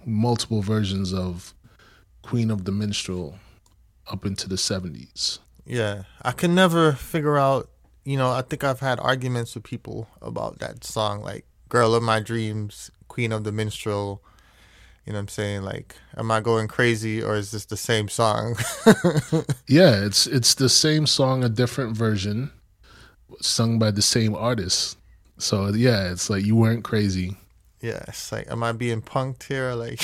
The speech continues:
Speaker 2: <laughs> yo.
Speaker 1: Yeah, it's, it's interesting. It's, I, I feel like, you know, there could be a study on that just alone.
Speaker 2: Yeah, yeah, there's probably, like, a story there.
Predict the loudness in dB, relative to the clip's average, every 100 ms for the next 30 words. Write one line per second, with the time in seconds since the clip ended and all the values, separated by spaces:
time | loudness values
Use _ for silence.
0 | -2 6 6 6 0 -2 -8 -20 -20 -20
1 | -20 -20 -20 -18 -2 0 2 -2 -8 -16
2 | _ -6 -4 -4 -8 -20 -20 -20 _ -6
3 | -6 0 0 2 0 -2 -6 -8 -14 -14
4 | -10 -8 -6 -4 -4 -2 0 2 2 0
5 | -6 -8 -4 -2 0 -2 -2 0 0 0
6 | 0 0 0 0 0 -4 -4 -6 -8 -6
7 | -4 -2 -2 -4 -8 -6 2 2 2 -2
8 | 4 8 8 6 4 6 6 6 4 2
9 | 0 -10 -20 -20 _ _ _ _ _ -6
10 | -6 -6 2 4 4 2 0 -4 -8 _
11 | _ _ -20 -16 -4 0 0 -2